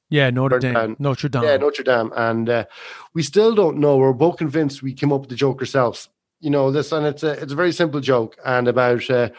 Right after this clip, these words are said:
Speaker 2: oh, you know, when you just do a gig, like, uh, I said, "I was so nervous doing this gig." So I, I was just,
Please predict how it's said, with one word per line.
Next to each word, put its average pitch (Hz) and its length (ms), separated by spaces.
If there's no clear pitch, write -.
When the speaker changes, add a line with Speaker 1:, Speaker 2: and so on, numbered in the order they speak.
Speaker 2:
oh, 151 440
you 160 140
know, 165 60
when 151 120
you 143 80
just 151 140
do 160 120
a 139 40
gig, 139 420
like, 127 280
uh, 123 300
I 139 60
said, 127 140
"I 139 40
was 139 120
so 165 120
nervous 151 340
doing 127 200
this 120 180
gig." 120 320
So - 140
I, 123 160
I - 60
was 127 80
just, 139 280